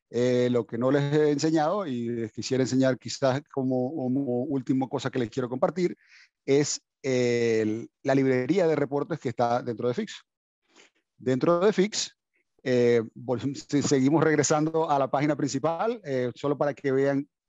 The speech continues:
lo, lo, con la facilidad que navegamos entre los distintos módulos. Hay un módulo dedicado a los informes.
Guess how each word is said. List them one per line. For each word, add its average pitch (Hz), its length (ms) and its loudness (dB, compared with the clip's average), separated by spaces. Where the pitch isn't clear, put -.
lo, 135 560 -4
lo, 135 140 0
con 127 120 -2
la 127 80 2
facilidad 123 520 -2
que 156 80 -2
navegamos 135 500 0
entre 123 200 -6
los 117 220 -4
distintos 123 340 -4
módulos. 185 400 0
Hay 143 360 0
un 143 220 -2
módulo 143 520 2
dedicado 127 600 -2
a 135 140 -4
los 120 120 -4
informes. 170 580 -4